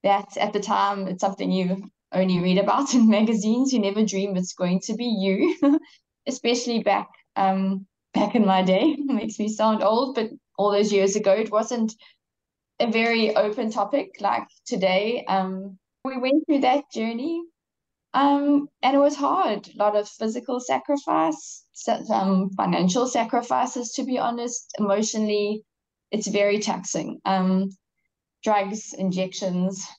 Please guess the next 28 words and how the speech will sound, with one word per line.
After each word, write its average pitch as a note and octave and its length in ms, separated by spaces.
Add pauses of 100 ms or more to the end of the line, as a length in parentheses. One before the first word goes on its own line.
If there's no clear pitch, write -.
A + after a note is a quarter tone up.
surgeries, G#3 800 (140)
and A3+ 420
ultimately A3 960
heartbreak. A3+ 760 (220)
Um, F#3+ 600 (580)
I F#3 100
won't F#3+ 200
go F#3+ 80
into F#3+ 240
<laughs> A#3 140
a G3 60
lot F#3+ 200
of A3 200
detail, G#3+ 500
but G#3+ 260
that A3 280
began A3+ 640 (680)
a B3 140
journey A#3+ 340
of G#3 180
just G#3+ 400
finding G3+ 680 (160)
a G3+ 80
different F#3+ 400
kind F#3+ 180
of G3 140
inner G3 160
strength A3 460